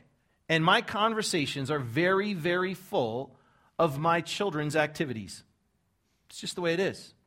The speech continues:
If I'm not careful, that stuff can become way,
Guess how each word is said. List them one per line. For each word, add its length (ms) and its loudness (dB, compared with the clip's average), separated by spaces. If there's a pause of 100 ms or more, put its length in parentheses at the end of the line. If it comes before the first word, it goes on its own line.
(960)
If 100 -6
I'm 120 6
not 180 4
careful, 640 4 (380)
that 180 6
stuff 300 0
can 140 -2
become 540 0
way, 680 0